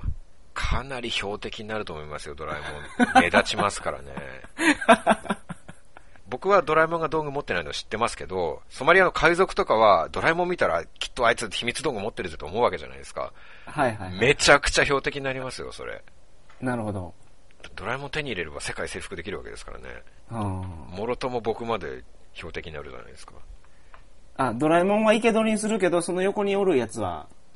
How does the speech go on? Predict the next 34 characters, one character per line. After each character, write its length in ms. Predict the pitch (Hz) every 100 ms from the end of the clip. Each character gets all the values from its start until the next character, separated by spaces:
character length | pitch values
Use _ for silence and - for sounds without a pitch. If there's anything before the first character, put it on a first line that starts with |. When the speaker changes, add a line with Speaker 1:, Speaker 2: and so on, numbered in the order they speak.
| - -
Speaker 1:
殺 180 | 139 135
し 60 |
て 60 | 151
し 120 | 156
ま 120 | 160
え 20 |
っ 40 | 127
て 40 |
Speaker 2:
殺 60 | 131
し 20 |
て 40 |
も 20 | 117
え 20 |
え 40 |
や 100 | 123
ろ 120 | 101
と。 240 | 95 92 87
Speaker 1:
な 100 | 101
る 120 | 101
わ 60 | 76
け 60 | 62
じ 60 |
ゃ 40 | -
な 120 | 117
い 40 |
で 60 | 110
す 60 |
か。 60 | 104
Speaker 2:
あ 340 | 64 62 87 - - - - - -
ー。 40 | 113
な 100 | 104
る 60 |
ほ 100 | 98
ど。 220 | 80 67